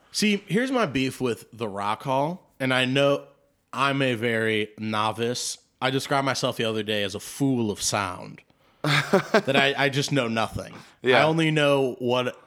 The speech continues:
Speaker 1: in my ears I can perceive as, like, the vocals.
Speaker 2: Yeah.
Speaker 1: But what more, I feel like the Rock Hall to me seems like a, a very big costume museum,
Speaker 2: It
Speaker 1: which
Speaker 2: is.
Speaker 1: I like.
Speaker 2: It is.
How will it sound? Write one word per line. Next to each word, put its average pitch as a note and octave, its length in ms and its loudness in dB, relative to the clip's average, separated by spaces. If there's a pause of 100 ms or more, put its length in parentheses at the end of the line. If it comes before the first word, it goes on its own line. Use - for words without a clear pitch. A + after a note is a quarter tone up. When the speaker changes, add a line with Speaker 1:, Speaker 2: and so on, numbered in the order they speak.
Speaker 1:
in C#3+ 200 0
my C3+ 180 4
ears A2+ 280 0
I A2 100 0
can A2+ 160 -8
perceive G#2+ 540 -2
as, G2+ 160 -2
like, G#2 360 -4
the A2 200 -4
vocals. F2+ 640 -6
Speaker 2:
Yeah. A#2+ 360 2 (220)
Speaker 1:
But C3+ 600 0 (600)
what D3+ 480 -2
more, C#3+ 800 2
I D3 80 2
feel A#3 220 0
like C#4 140 0
the G#3 100 2
Rock C#3 280 0
Hall B2+ 340 0
to - 160 -10
me A#2+ 200 -2
seems A2+ 240 -6
like A2 120 -6
a, G2+ 140 -6 (480)
a B2+ 100 0
very C#3+ 440 2
big B2 280 -2
costume F#2+ 600 -8
museum, F2+ 580 -14
Speaker 2:
It A#3+ 100 2
Speaker 1:
which D#3+ 120 8
Speaker 2:
is. D3+ 60 4
Speaker 1:
I F3+ 140 4
like. E3 520 0
Speaker 2:
It A3+ 120 6
is. D3+ 300 0